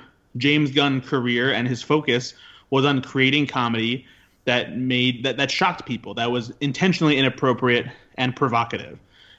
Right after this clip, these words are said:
And it's, that's why he made movies with Troma. You know, Tromeo and Juliet is a movie that is exactly intended to do just the same thing. And the fact that he's being held accountable for these jokes that are,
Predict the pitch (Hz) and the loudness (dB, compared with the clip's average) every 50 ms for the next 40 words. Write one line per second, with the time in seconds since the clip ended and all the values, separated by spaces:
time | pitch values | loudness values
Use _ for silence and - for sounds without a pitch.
0 | _ - 127 131 127 123 123 120 120 120 - - 135 131 - - 127 135 139 135 | _ -2 0 2 2 2 2 2 2 0 0 -2 -4 -6 -6 -6 -2 -2 -2 0
1 | 139 143 139 139 147 139 139 135 135 127 135 135 131 123 131 123 120 127 131 - | 2 2 2 2 2 2 2 2 2 2 0 0 0 2 0 0 0 -2 -4 -6
2 | - - 185 190 151 117 104 101 113 117 120 123 - - 147 143 139 135 135 135 | -4 -2 0 2 2 2 0 -2 -2 -2 -2 0 0 0 2 2 4 2 2 2
3 | 127 160 165 135 117 113 113 113 123 120 123 120 110 113 110 104 113 113 113 113 | 2 2 2 2 2 2 0 0 0 0 2 2 2 2 2 2 2 2 4 2
4 | 117 113 113 120 107 117 110 123 123 127 131 143 135 131 123 - - 131 131 127 | 2 0 0 -2 -2 0 0 2 2 2 2 2 2 2 2 2 0 0 2 2
5 | 127 120 127 123 113 117 117 117 117 123 120 123 - - _ - 120 113 123 135 | 2 0 -2 -2 -2 0 0 2 2 2 0 -2 -6 -14 _ -8 -2 0 0 0
6 | 127 - - 127 - - 123 117 117 113 113 - 117 92 101 - - - - - | 0 -2 -4 -4 -2 0 0 0 0 0 0 -2 -2 -2 -4 -8 -14 -18 -20 -20
7 | - - - - _ _ _ - 131 135 131 131 131 127 123 120 117 - - _ | -20 -20 -20 -20 _ _ _ -2 0 2 2 2 2 2 2 0 -2 -4 -8 _
8 | _ _ _ _ _ _ _ _ _ _ _ - 147 143 - 160 165 160 170 165 | _ _ _ _ _ _ _ _ _ _ _ -8 -6 -2 0 0 0 0 0 0
9 | 147 127 131 131 131 147 135 127 131 143 143 135 135 131 127 120 110 131 139 135 | 0 -2 -4 -6 -4 -2 -2 -2 0 0 0 0 0 0 -2 -2 -2 -2 -2 -2
10 | 127 - 135 131 135 131 127 127 123 - - 123 120 123 117 113 - 127 127 127 | -2 -2 -2 0 0 0 0 -2 -4 -4 -4 -4 -2 -2 -4 -4 -2 -2 0 0
11 | 123 - 127 120 113 113 113 113 113 120 127 | 0 -2 -2 0 0 0 0 -2 -2 -4 -6